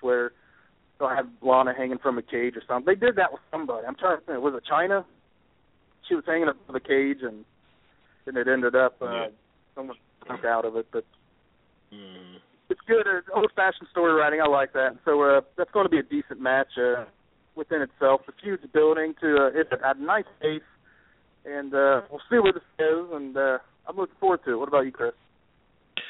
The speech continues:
Speaker 2: Yeah, I think that the, <clears throat> uh, the, the match between Rusev and R-Truth was poorly booked,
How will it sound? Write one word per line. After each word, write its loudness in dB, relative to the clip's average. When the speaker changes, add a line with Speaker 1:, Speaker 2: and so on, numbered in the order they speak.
Speaker 2:
Yeah, -2
I -2
think -4
that 2
the, -4
<clears throat> -
uh, -4
the, -10
the -2
match 2
between -6
Rusev 0
and -8
R-Truth -4
was -6
poorly 0
booked, 0